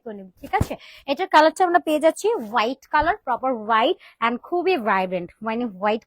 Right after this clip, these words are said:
কালারটা না, মানে, সবাইকে খুব সুন্দর লাগে, এত সুন্দর একটা স্ট্যান্ডার্ড কালার। আর এটার সাথে যে কন্ট্রাস্ট দিয়ে দেওয়া হচ্ছে,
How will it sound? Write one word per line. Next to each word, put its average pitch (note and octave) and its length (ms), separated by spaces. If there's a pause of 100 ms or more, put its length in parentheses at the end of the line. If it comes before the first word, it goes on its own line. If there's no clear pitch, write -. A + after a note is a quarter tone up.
কালারটা D4+ 340
না, F#4+ 120
মানে, A3+ 100 (140)
সবাইকে A3 360 (100)
খুব C4 100 (100)
সুন্দর G#3+ 300
লাগে, G3 180
এত - 80 (120)
সুন্দর A#3 280
একটা A3+ 100 (140)
স্ট্যান্ডার্ড A3 460
কালার। A3 200 (340)
আর B3 140
এটার C#4+ 180
সাথে D#4 220
যে E4+ 40 (140)
কন্ট্রাস্ট C#4+ 580 (100)
দিয়ে A#3+ 200
দেওয়া C4+ 220
হচ্ছে, C#4+ 220